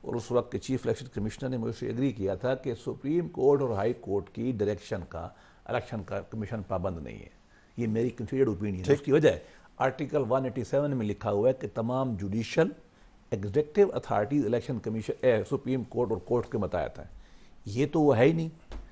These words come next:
Speaker 1: इनको खड़े हो जाना चाहिए और उनको कहना चाहिए कि हम आपकी बात नहीं मानते।
Speaker 2: यानी इनको हंस के कबूल नहीं करना
Speaker 1: मैं
Speaker 2: चाहिए।
Speaker 1: तो, मेरी राय है
Speaker 2: <laughs>
Speaker 1: कानूनी, मैं लिख के देता हूँ। अच्छा, बाकी रह गया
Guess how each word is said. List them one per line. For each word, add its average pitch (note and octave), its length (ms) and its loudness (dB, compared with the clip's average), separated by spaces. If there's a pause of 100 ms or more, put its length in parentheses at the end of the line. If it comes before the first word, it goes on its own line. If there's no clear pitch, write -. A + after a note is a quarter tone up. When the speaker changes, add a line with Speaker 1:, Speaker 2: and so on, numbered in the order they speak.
(280)
Speaker 1:
इनको D#3 260 2
खड़े G3 300 8
हो E3 60 10
जाना A#2+ 180 8
चाहिए C2+ 400 0
और B2+ 80 0
उनको C3+ 140 0
कहना D3 240 2
चाहिए D3 180 2
कि C3 80 -4
हम C3 120 2
आपकी B2+ 200 4
बात A#2 280 2
नहीं G#2+ 360 0
मानते। A#2+ 220 4
Speaker 2:
यानी D#3+ 140 8
इनको F3+ 180 8
हंस D#3 260 6
के F3+ 120 6
कबूल D#3 280 6
नहीं E3 140 6
करना C#3+ 220 8
Speaker 1:
मैं G#3 260 8
Speaker 2:
चाहिए। B3 140 12
Speaker 1:
तो, C#3 120 4
मेरी G#3+ 260 8
राय B3+ 240 12
है A3+ 100 10
Speaker 2:
<laughs> - 0 -
Speaker 1:
कानूनी, F#3 600 6
मैं D3+ 120 2
लिख A#3+ 220 6
के A#3 80 8
देता E3+ 260 4
हूँ। B2+ 200 4 (220)
अच्छा, - 180 -12
बाकी A#3 340 -4
रह B3+ 100 6
गया C#4 160 -2